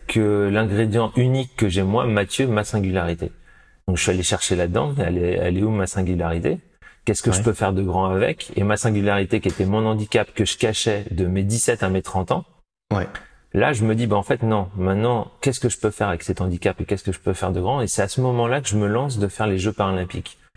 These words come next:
Speaker 1: Je me dis, le, le projet de faire les Jeux paralympiques, c'est ça ton prochain défi.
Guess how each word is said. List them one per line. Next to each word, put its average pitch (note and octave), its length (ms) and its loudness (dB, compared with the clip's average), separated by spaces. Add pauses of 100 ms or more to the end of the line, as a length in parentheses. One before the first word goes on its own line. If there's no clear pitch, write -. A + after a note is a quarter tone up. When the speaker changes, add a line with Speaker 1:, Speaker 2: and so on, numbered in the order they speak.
(140)
Speaker 1:
Je - 140 -2
me F#2+ 100 2
dis, A2+ 160 0
le, G2 160 0
le F#2+ 160 0
projet A2+ 640 0 (1400)
de F#2+ 260 2
faire A2+ 200 0
les G#2+ 100 2
Jeux G2 100 2
paralympiques, F#2+ 520 0
c'est F#2+ 120 0
ça G#2+ 160 0
ton A2 120 0
prochain G#2+ 360 0
défi. F#2+ 300 -2